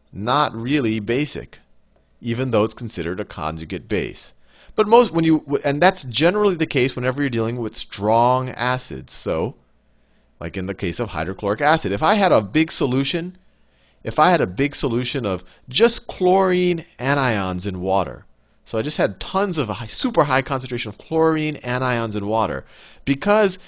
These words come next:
it's not gonna do anything to change the actual hydrogen or hydroxide concentration in the water, because it's, it's more basic than the water, uh, sorry, it's less basic than the water itself. It doesn't wanna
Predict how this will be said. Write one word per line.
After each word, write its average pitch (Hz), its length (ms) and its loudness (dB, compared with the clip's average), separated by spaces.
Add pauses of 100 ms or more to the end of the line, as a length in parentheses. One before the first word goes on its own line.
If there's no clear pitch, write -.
(220)
it's 165 200 0
not 165 220 2
gonna 185 160 0
do 151 280 0
anything 151 540 -2
to - 140 -6
change 139 680 -2
the 110 160 -2
actual 120 460 0
hydrogen 127 680 -2 (220)
or 113 240 4
hydroxide 110 880 2
concentration 113 680 -6
in 98 80 -6
the 90 60 -4
water, 98 440 0
because 87 420 -6 (320)
it's, - 380 -12
it's 92 360 -8
more 131 540 6
basic 101 640 -2
than 87 140 -6
the 90 100 -4
water, 98 360 2
uh, 101 180 -4
sorry, 101 300 -2
it's - 140 -10
less 110 420 0
basic 101 340 -2
than 95 100 -6
the 92 80 -6
water 90 240 -2
itself. 92 400 -2
It 85 80 -10
doesn't 120 260 -2
wanna 110 280 0